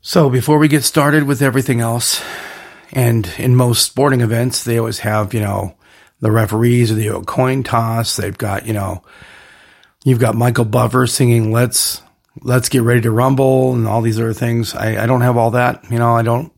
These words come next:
have a producer. I don't have a staff doing all my research and everything else. I have me, myself, and I. So,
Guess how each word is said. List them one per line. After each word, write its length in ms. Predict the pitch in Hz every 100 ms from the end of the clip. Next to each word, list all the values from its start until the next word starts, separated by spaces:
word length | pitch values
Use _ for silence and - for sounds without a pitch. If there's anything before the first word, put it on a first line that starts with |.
| - - - _
have 180 | 127 117
a 60 | 110
producer. 500 | 120 120 117 120 113
I 80 |
don't 160 | 117 110
have 460 | 113 117 113 95 - _ _ _ _ _ _ _ _ - - - - -
a 80 |
staff 580 | 113 - 117 113 110 - 120
doing 200 | 123 120
all 80 |
my 120 | 117 113
research 500 | 110 110 120 110 117
and 80 |
everything 300 | 110 104 107
else. 280 | 110 110 107
I 180 | - 110
have 380 | 107 110 107 92
me, 440 | 117 120 123 120
myself, 560 | - 104 101 110 104 98
and 80 | 110
I. 380 | 104 95 85 - - - - - -
So, 380 | - 147 101